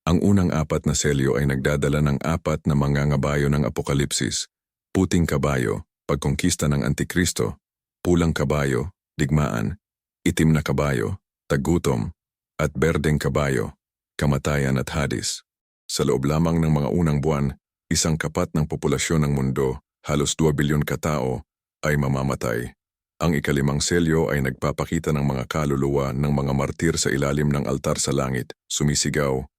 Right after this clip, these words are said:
"Hanggang kailan, Panginoon?" Sila ay mga taong pinatay dahil sa kanilang pananampalataya at hinihintay nila ang hustisya.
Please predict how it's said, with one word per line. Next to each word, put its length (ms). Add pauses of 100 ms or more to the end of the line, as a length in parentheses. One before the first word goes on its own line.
(320)
"Hanggang 320
kailan, 400
Panginoon?" 640 (420)
Sila 380
ay 80
mga 240
taong 340
pinatay 540
dahil 320
sa 100
kanilang 380
pananampalataya 1000 (460)
at 160
hinihintay 560
nila 320
ang 80
hustisya. 640